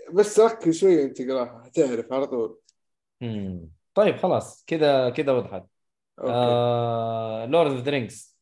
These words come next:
Speaker 2: أنا أشوف إنه مسلسل جيد. آه، بغض النظر عن اللي، الكلام اللي جاء عليه، آه، يستاهل، يعني يستاهل ينحط في الليستة. آه، من ناحية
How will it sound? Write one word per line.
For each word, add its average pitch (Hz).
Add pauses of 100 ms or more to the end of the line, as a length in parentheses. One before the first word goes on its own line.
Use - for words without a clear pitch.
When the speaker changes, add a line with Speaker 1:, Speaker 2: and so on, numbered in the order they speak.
Speaker 2:
أنا 156
أشوف 139
إنه 131
مسلسل 120
جيد. 123 (560)
آه، 98
بغض 139
النظر 143
عن 113
اللي، 113
الكلام 107
اللي 113
جاء 123
عليه، 113 (480)
آه، 117
يستاهل، 117 (100)
يعني 107
يستاهل 123
ينحط 110
في 107
الليستة. 98 (440)
آه، 110
من 143
ناحية 185